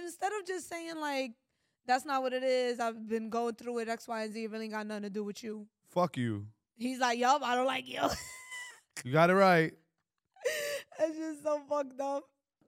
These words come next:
Speaker 1: Like,
Speaker 2: You
Speaker 1: it ain't
Speaker 2: don't,
Speaker 1: really all about you.
Speaker 2: and you don't like that I be like, "No."
Speaker 1: Yeah, how you do that. Yes,
Speaker 2: I don't,
Speaker 1: that's exactly what it was.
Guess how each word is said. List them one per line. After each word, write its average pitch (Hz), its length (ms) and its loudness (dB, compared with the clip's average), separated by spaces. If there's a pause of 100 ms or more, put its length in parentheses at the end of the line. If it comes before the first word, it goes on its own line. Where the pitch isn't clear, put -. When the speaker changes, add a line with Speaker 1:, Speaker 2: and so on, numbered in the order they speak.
Speaker 1:
Like, 220 120 -8
Speaker 2:
You 233 60 -2
Speaker 1:
it 233 60 -2
ain't 117 120 -2
Speaker 2:
don't, 254 80 -6
Speaker 1:
really 269 200 -8
all 254 160 -6
about 220 380 -12
you. 202 80 -20
Speaker 2:
and 117 80 -6
you 120 80 -2
don't 120 140 -4
like 113 160 -4
that 110 100 -4
I 107 60 -2
be 107 100 -6
like, 98 160 -6
"No." 104 260 -10 (340)
Speaker 1:
Yeah, 226 500 -8
how 220 80 -12
you 220 140 -12
do 214 180 -18
that. 214 120 -20
Yes, 190 160 -20
Speaker 2:
I 170 120 2
don't, 190 140 0
Speaker 1:
that's 175 100 -16
exactly 175 260 -20
what 165 80 -20
it 165 80 -20
was. 160 160 -20